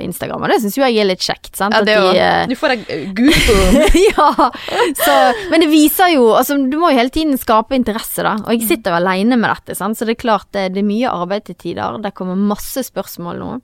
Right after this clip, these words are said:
Speaker 1: eh, om ulike ting, sant? Folk lurer på om de kan spise det ene og det andre, og det er ikke alltid like lett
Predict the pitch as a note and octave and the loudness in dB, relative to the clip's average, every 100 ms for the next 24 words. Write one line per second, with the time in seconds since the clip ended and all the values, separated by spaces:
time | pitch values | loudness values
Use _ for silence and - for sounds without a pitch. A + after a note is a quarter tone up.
0 | _ _ _ _ - _ - F3+ F3 F3 | _ _ _ _ -20 _ -12 -10 -8 -10
1 | E3+ F3 - E4 C4 B3+ B3+ - A3 G#3 | -10 -12 -8 -4 -2 -4 -6 -8 -6 -6
2 | - A#3+ B3 - G#3+ - - G#3+ G#3+ G3+ | -8 -8 -8 -10 -10 -10 -8 -6 -4 -6
3 | F#3+ F#3+ F#3+ G3 - F#3 F#3 F3+ E3+ F#3 | -6 -8 -8 -12 -10 -12 -10 -8 -6 -6
4 | F3 F3+ F3 F3 F3+ G3 G3 - A3 A3 | -6 -8 -6 -6 -6 -6 -8 -6 -6 -6
5 | F#3 F#3 F#3 G3 | -8 -8 -6 -8